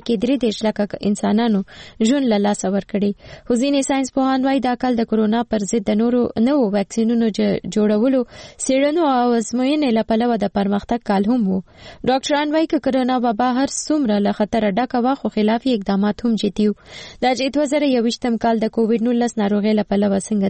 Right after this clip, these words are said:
تیر شو، تفصیل زموږ همکار مجید بابر په دې رپورټ کې راکوي.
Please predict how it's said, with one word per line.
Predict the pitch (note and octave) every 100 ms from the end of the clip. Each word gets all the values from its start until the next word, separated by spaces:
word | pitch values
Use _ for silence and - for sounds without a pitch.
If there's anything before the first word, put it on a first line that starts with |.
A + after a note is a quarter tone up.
| -
تیر | D4 -
شو، | C4+ D#4 - - - C#4+
تفصیل | D4 F#4+ F#4
زموږ | E4 D4+ D4+ C#4
همکار | D4 C#4+ E4 F4+
مجید | C#4 B3+ G3+
بابر | G#3+ G#3 A#3+
په | D#4
دې | D4 A3+
رپورټ | - G3+
کې | - G3
راکوي. | F#3+ G3 F#3